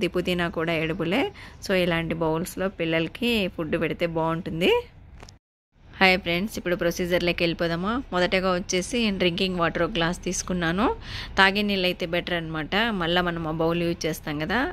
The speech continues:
రెండు బౌల్స్ తీసుకున్నాను ఇక్కడ. ఆ, చూడండి, ఫస్ట్ బౌల్లో వచ్చేసి వాటర్ వేస్తున్నాను. Almost వచ్చేసి త్రీ ఫోర్త్ భాగం వాటర్ వేస్తున్నాను.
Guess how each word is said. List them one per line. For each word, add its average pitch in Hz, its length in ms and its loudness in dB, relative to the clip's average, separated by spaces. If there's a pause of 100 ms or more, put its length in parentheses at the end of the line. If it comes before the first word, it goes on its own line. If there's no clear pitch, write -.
(160)
రెండు 180 220 4
బౌల్స్ 180 440 0
తీసుకున్నాను 170 640 -2
ఇక్కడ. 170 180 -2 (840)
ఆ, 170 220 2 (100)
చూడండి, 175 420 0 (120)
ఫస్ట్ - 320 0 (200)
బౌల్లో 175 400 4
వచ్చేసి 175 460 -2
వాటర్ 170 340 2
వేస్తున్నాను. 175 720 -2 (420)
Almost 190 480 2
వచ్చేసి 180 360 -2 (100)
త్రీ 180 200 2
ఫోర్త్ 175 340 -2 (460)
భాగం 180 480 2
వాటర్ 170 300 2
వేస్తున్నాను. 175 580 0